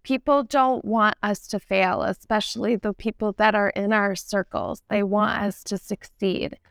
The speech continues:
So I just encourage anybody who is apprehensive about putting themselves out there on social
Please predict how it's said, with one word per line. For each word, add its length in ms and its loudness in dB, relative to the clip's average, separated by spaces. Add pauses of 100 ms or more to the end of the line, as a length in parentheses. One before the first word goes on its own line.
(340)
So 560 2
I 160 4
just 340 -2
encourage 720 0
anybody 800 2
who 580 0
is 460 -4 (300)
apprehensive 920 4
about 540 2
putting 260 2
themselves 520 2
out 200 4
there 160 4
on 180 2
social 420 -2